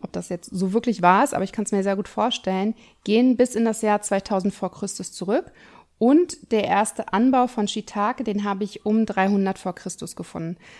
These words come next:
Also es gibt diese Pilzsorten, diese Pilze wirklich schon sehr, sehr lange.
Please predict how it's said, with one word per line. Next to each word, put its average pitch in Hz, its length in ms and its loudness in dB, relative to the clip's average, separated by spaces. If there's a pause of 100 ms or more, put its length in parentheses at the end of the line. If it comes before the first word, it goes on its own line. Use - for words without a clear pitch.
(140)
Also 190 180 -4
es - 160 -10
gibt 220 240 -6 (400)
diese 185 260 -8
Pilzsorten, 220 760 -2
diese 180 140 -8
Pilze 208 420 -6
wirklich 190 280 -6
schon 180 180 -6
sehr, 180 220 -4
sehr 175 140 -2
lange. 170 320 -4